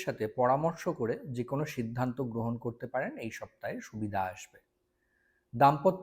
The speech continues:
জীবনের দিক থেকে সময়টি খুব ভালো নয়। প্রেমজ সম্পর্কের দিক থেকে যথেষ্ট ভালোভাবে আপনারা রোম্যান্স বজায় রাখতে পারবেন। বিদ্যার্থীদের ক্ষেত্রে সময়টি ভালো, নতুন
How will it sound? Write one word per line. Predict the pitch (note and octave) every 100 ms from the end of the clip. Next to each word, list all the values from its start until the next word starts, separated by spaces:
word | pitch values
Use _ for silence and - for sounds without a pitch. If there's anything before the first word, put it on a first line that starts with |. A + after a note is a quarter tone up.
| G3+
জীবনের | F3+ F#3 F#3+ F#3+ F3+
দিক | F#3 -
থেকে | A3+ A3+
সময়টি | D3+ C#3+ C#3+ D#3+
খুব | - D#3 D3+
ভালো | D#3 D#3+ E3+
নয়। | D#3+ G3 - _ _ _ _
প্রেমজ | F3 F#3+ G#3+ A#3+
সম্পর্কের | G#3 F#3+ F#3 E3+ D#3+ C#3+ B2+
দিক | A#2 -
থেকে | G2+ C#3 C#4+ _ _ _ _ _ _ _
যথেষ্ট | A#2+ B2+ D#3 -
ভালোভাবে | F#3+ B2+ A2+ A#2+ G#2+ C#3
আপনারা | F3 - G2+ C3 A3
রোম্যান্স | A#2 A2+ A#2+ A2+
বজায় | G2+ F#2+ F#2+
রাখতে | F2+ - -
পারবেন। | G#2 F#2+ F#2+ _ _ _ _ _ _ _ _ _ _ _ _ _ _ _ _ _ _ _ _
বিদ্যার্থীদের | B2+ D#3+ E3+ G3+ G3+ A#3+ A3 A3+
ক্ষেত্রে | A3 F3+ - F3+
সময়টি | F3+ C3 C#3 C#3 D#3+
ভালো, | B2 A#2 E3 - _ _ C3
নতুন | D#3 D#3 G#3